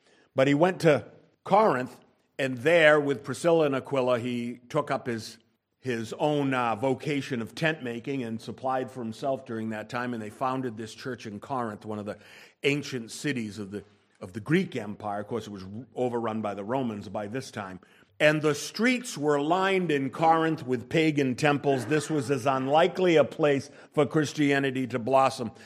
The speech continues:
as any on the earth." And so you might wonder that this church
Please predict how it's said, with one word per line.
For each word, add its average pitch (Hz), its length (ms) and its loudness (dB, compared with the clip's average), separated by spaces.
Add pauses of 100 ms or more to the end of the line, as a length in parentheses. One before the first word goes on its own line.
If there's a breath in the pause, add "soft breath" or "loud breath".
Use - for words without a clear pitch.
(180 loud breath)
as 131 280 2
any 135 240 2
on 120 240 0
the 123 100 0
earth." 127 400 0 (300)
And 127 200 0
so 127 540 4 (320 loud breath)
you 131 160 0
might 131 340 4
wonder 139 360 4
that 123 320 0 (340)
this 143 380 -4
church 147 440 2